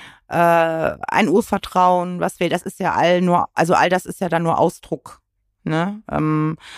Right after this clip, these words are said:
von, äh, den Krankheiten, Anorexie oder Bulimie oder auch,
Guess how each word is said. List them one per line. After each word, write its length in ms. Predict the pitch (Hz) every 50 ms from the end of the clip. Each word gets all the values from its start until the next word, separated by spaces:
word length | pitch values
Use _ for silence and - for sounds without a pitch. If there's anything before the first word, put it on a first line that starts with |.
| - -
von, 400 | - - 175 170 165 160 160 139
äh, 260 | - - 131 147 147
den 280 | 143 151 151 151 147 143
Krankheiten, 640 | - - 175 175 175 - 170 160 151 151 147 - -
Anorexie 720 | - 156 156 147 151 147 - - - - 196 185 185 185 170
oder 180 | 131 160 160
Bulimie 640 | 143 - 165 165 156 160 165 175 185 185 180 185 202 - -
oder 260 | - 160 156 151 - 95
auch, 240 | 147 143 - -